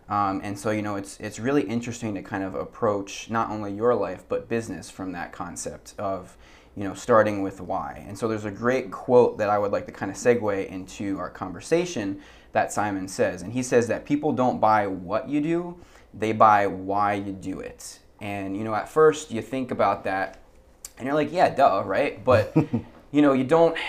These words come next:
Speaker 1: you don't really sit back and, and think about it, right? You know, how, you know, what's, you know, how does that affect me personally and how does that affect me professionally? And I think if you can really take a deep dive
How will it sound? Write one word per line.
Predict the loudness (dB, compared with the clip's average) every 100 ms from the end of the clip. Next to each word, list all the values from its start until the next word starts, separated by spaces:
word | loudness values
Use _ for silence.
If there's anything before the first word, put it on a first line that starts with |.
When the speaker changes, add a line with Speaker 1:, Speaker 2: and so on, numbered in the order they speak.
| -2
Speaker 1:
you | 4
don't | 4 4
really | 2 0
sit | 0 0 4
back | 4 4 -2
and, | -8 -4
and | -4 0
think | 0 2
about | 0 0 -2
it, | -8 -2
right? | 2 2 2
You |
know, | -4
how, | 0 4 6 6 4
you | 2
know, | 0
what's, | 2 0 -2 -10 -10 -14 -20 -20 -20 -20 _ -4
you | -2
know, | -2 -4
how | -4 0
does | 0 2
that | 2
affect | 2 0 2
me | 0 -4
personally | 0 0 0 -2 -4
and | -2
how | -4
does | -2
that | -4 -6 -12 -8
affect | -2 -2 -2
me | -8
professionally? | -10 -8 -4 -4 -6 -14 -16 -18 -20 -18 -6
And | -2
I |
think | 0 0 0
if | -2
you |
can | 0 0
really | 0 0
take | 0 -4 -6
a |
deep | -8 -8 -2
dive | 2 2 0